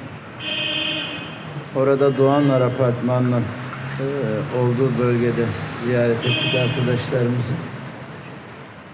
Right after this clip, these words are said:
Çalışmalarını sürdürüyorlardı. E, gerçekten bizim, e, itfaiye daire başkanlığımızın,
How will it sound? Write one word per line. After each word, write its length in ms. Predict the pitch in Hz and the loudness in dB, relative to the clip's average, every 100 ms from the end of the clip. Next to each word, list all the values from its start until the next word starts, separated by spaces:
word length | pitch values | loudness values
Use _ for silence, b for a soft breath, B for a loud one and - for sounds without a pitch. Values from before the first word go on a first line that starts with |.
| - - - | -20 -18 -6
Çalışmalarını 720 | 135 127 - 139 135 131 131 | -2 0 0 4 6 6 6
sürdürüyorlardı. 920 | 135 135 131 131 135 127 117 113 113 - - - - - - - - - - - - - - - - - - - 156 | 4 2 2 4 6 6 6 4 2 -2 -4 -10 -12 -14 -14 -14 -14 -14 -14 -14 -14 -14 -14 -14 -14 -14 -14 -10 -6
E, 60 | 143 | 0
gerçekten 720 | 147 143 147 143 143 147 139 | 4 4 4 2 4 4 4
bizim, 280 | 135 123 143 | 2 2 2
e, 680 | 135 - - 156 147 147 147 | 2 -2 -6 -4 -2 -2 -2
itfaiye 580 | 135 - 135 131 135 131 117 - - - - - - - - - - - - - | -2 2 6 6 6 6 2 -2 -6 -8 -10 -10 -10 -10 -10 -10 -10 -10 -12 -2
daire 320 | 131 135 139 | 2 6 6
başkanlığımızın, 1000 | 135 127 - 135 127 127 147 131 123 170 | 6 4 2 2 2 2 2 0 2 2